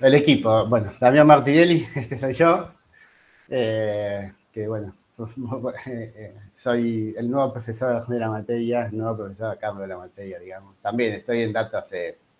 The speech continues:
casi veinte años. Y cre-, creo que este año cumplo veinte.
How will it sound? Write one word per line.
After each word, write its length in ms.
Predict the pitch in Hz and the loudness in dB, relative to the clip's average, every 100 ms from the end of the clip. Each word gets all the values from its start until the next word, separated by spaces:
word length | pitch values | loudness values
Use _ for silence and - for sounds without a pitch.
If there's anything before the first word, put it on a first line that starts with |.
| _ _ _ _ _ - | _ _ _ _ _ -4
casi 240 | 120 117 | -2 -2
veinte 340 | 110 101 98 | -4 -4 -6
años. 440 | 95 82 82 - - _ _ _ _ _ _ - | -8 -8 -16 -20 -20 _ _ _ _ _ _ -18
Y 80 | 151 | -8
cre-, 220 | 226 220 | -4 4
creo 220 | 254 214 | 6 6
que 80 | 165 | 4
este 160 | 165 | 6
año 180 | 196 190 | 6 6
cumplo 300 | 147 127 123 | 2 0 0
veinte. 480 | 113 90 - 85 80 | 0 -4 -10 -16 -16